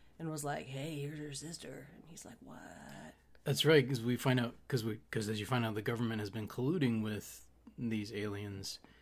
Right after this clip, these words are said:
Speaker 2: um, which the end of season five and the, and then you have the movie that came after
Speaker 1: Oh, the
Speaker 2: season
Speaker 1: movie's
Speaker 2: five,
Speaker 1: good,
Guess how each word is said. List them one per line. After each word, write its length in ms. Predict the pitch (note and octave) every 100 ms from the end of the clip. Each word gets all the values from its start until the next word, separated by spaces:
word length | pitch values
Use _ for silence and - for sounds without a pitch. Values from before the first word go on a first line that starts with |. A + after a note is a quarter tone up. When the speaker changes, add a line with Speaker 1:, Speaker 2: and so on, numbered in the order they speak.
| - - - - - -
Speaker 2:
um, 460 | A#2 G#2 G2+ F#2 - -
which 300 | C3+ - -
the 100 | A#2
end 100 | B2
of 60 | A2+
season 280 | C3 G2+ F#2+
five 400 | D3 F3 C3+ A#2
and 140 | A2
the, 160 | G#2+ G#2+ - -
and 160 | A#2
then 140 | G#2 G#2
you 80 | G2+
have 100 | F#2+
the 60 |
movie 300 | G#2 C3+ A2+
that 260 | G#2+ - -
came 220 | - G#2+
after 300 | G2 G2 -
Speaker 1:
Oh, 120 | A#3 F#3+
the 200 | G3 G3
Speaker 2:
season 220 | F#3 G#3
Speaker 1:
movie's 180 | B3 G3
Speaker 2:
five, 200 | - G2
Speaker 1:
good, 340 | D#3+ D#3 D3+